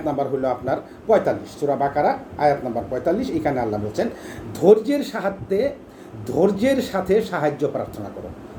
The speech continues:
ধৈর্যের সাথে সাহায্য প্রার্থনা করো নামাজের মাধ্যমে। অবশ্য তা যথেষ্ট কঠিন, অবশ্যই তা যথেষ্ট কঠিন, কিন্তু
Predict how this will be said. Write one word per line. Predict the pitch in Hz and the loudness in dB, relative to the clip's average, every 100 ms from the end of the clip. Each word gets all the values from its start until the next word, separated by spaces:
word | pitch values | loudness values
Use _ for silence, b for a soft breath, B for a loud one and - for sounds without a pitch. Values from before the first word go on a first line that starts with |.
| - - | -12 6
ধৈর্যের | 190 214 214 226 | 6 8 6 2
সাথে | - - 190 285 - - - | 2 -2 -2 -2 -6 -18 -18
সাহায্য | 139 151 147 147 | -4 -4 -2 -4
প্রার্থনা | 120 123 120 113 107 | -2 -6 -6 -8 -2
করো | 127 220 B - | 0 0 B -4
নামাজের | 131 180 202 160 113 | 2 4 6 4 0
মাধ্যমে। | 104 - - - - - - - - B B B B | -6 -10 -16 -18 -20 -20 -20 -20 -20 B B B B
অবশ্য | 196 285 277 214 - - | 8 8 6 0 -4 0
তা | 180 175 - - - - 123 | 4 4 2 -12 -20 -18 0
যথেষ্ট | 196 202 226 - - | 2 4 4 2 -2
কঠিন, | 160 - 104 - - - - - | -4 -4 -10 -10 -18 -18 -18 -4
অবশ্যই | 143 190 196 254 | 2 4 4 4
তা | 196 302 - - | 4 4 0 -6
যথেষ্ট | 139 175 190 190 170 | 0 2 2 0 -2
কঠিন, | 151 147 269 311 B B B | -2 0 0 -2 B B B
কিন্তু | 285 320 220 | 8 8 6